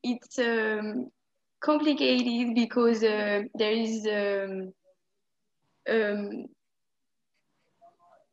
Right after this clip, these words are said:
um, subject that we don't, uh, have all together. Uh, so sometimes I'm, uh, forty in my class.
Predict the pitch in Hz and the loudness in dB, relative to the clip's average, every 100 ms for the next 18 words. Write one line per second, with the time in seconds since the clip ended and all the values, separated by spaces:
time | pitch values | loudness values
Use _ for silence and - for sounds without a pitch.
0 | _ - 226 220 214 202 202 202 - - | _ -6 -4 -2 -4 -6 -8 -10 -14 -4
1 | 269 226 208 226 240 233 - - 220 220 | -2 -2 0 2 2 -4 -14 -4 -4 -4
2 | 233 226 202 220 233 247 - 254 220 226 | -4 -4 -4 -2 0 -2 0 0 0 0
3 | 220 220 220 214 226 226 - 240 220 214 | 0 0 -2 0 0 0 -4 -2 -2 0
4 | 208 208 214 311 - _ _ _ _ _ | -2 -2 -2 -2 -8 _ _ _ _ _
5 | _ _ _ _ 240 233 233 226 220 220 | _ _ _ _ -2 2 4 4 4 0
6 | 226 - - 262 269 277 - 262 254 - | -2 -6 -4 0 2 0 0 0 0 -2
7 | 233 233 254 247 240 - _ _ _ _ | 0 2 2 0 -4 -10 _ _ _ _
8 | - 233 233 226 214 208 208 202 196 202 | -2 0 2 0 -2 -4 -2 -2 -2 -4
9 | - - 254 254 240 - _ - _ - | -6 -4 -2 -2 -4 -16 _ -20 _ -8
10 | 262 254 233 220 208 - 214 196 233 - | -4 -2 0 -2 -4 -4 -4 -4 -8 -14
11 | - - | -20 -20